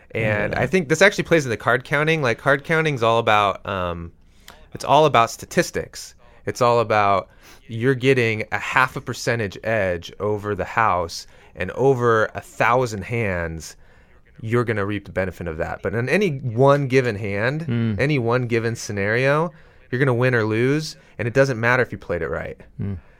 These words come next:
Speaker 1: Um, but over time, it, it, it matters. And I think, and I, I wonder if it's a five trait in that I like to think statistically.
Speaker 2: Hmm.
Speaker 1: So where people are, like, get freaked out about certain things, like, like,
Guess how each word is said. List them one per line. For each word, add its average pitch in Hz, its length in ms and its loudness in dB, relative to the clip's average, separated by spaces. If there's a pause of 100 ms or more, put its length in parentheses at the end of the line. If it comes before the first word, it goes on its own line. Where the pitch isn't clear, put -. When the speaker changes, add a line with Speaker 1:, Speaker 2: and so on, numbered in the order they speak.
(160)
Speaker 1:
Um, 98 260 -2
but 113 120 0
over 127 240 2
time, 101 720 -2 (140)
it, 92 240 0 (100)
it, 90 320 -4
it 85 100 -6
matters. 87 560 -6 (360)
And 110 140 -2
I 110 60 0
think, 147 440 -4 (440)
and 117 120 -2
I, - 80 -4 (200)
I 127 120 0
wonder 165 340 4
if 143 100 2
it's 135 120 -4
a 117 40 -4
five 131 360 2
trait 101 400 0
in 104 220 -10
that 98 300 -2 (120)
I 107 140 -2
like 104 360 0
to 147 80 -4
think 147 300 -6
statistically. 165 960 -4 (240)
Speaker 2:
Hmm. 98 60 -10 (100)
Speaker 1:
So 120 240 2
where 117 120 4
people 143 340 0
are, 123 180 6
like, 101 280 0 (200)
get 117 160 -2
freaked 120 280 -4
out 110 200 4
about 95 320 0
certain 110 320 -4
things, 110 500 -6
like, 90 460 -2 (880)
like, 110 180 0